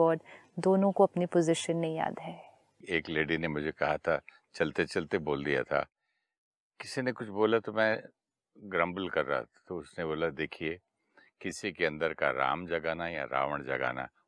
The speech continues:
Speaker 2: वो आपके ऊपर है।"
Speaker 1: किसी के अंदर का राम जगाना या रावण जगाना
Speaker 2: Depends on you।
Speaker 1: depends on you।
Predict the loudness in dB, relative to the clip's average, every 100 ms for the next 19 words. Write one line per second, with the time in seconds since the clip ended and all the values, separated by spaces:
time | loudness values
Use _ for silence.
0 | -14 -6 -4 -4 -4 -6 -4 -8 -8 0
1 | 2 2 0 0 0 0 2 0 2 4
2 | 6 4 2 2 4 4 4 2 0 2
3 | 2 2 0 0 2 2 2 4 4 6
4 | 4 4 0 0 -2 -2 -2 -2 -4 -6
5 | 0 2 2 0 -4 -6 -6 0 2 4
6 | 4 4 4 2 0